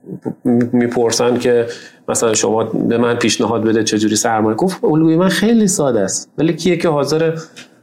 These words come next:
مثلاً چیزش بکنه؟ من کمپانیای آینده دار رو می‌خرم، ول می‌کنم، جایی که همه می‌ترسن مثلاً من می‌خرم، جایی که همه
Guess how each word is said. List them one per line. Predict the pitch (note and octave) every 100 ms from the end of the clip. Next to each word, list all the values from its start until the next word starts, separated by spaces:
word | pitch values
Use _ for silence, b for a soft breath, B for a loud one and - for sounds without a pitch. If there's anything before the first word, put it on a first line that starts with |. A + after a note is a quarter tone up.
| -
مثلاً | C#3 D3
چیزش | D3+ E3 C#3+ -
بکنه؟ | G#2+ G2 G#2+ -
من | F#3 F#3
کمپانیای | - D3+ D#3 D3+ D#3+ F#3 E3 B2+
آینده | C#3+ C#3+ C#3+ C#3+ C#3+
دار | C#3+ D#3+ D#3+
رو |
می‌خرم، | C#3+ F3 F#3 F#3 F3+
ول | E3 F3+
می‌کنم، | F3 E3 E3+ E3 D#3+ D#3 B B B B _ _ _ -
جایی | D3+ E3+
که | D3
همه | C#3+ C#3+
می‌ترسن | C#3+ C#3+ C#3 C3+ D3 C#3
مثلاً | C#3+ C3+ C#3+ C#3+ C#3 C#3 _ -
من | C#3 D3
می‌خرم، | F3 F#3 F3 F3 E3
جایی | D#3+ D#3+
که | E3
همه | C#3 C#3 C3+ C3